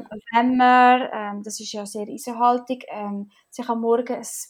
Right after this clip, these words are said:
Speaker 2: Birchermüsli macht oder ein Haferflockenporridge,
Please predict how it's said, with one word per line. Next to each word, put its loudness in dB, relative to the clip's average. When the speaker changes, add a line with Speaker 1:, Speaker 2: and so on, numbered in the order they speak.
Speaker 2:
Birchermüsli 0
macht -4
oder -10
ein -12
Haferflockenporridge, -4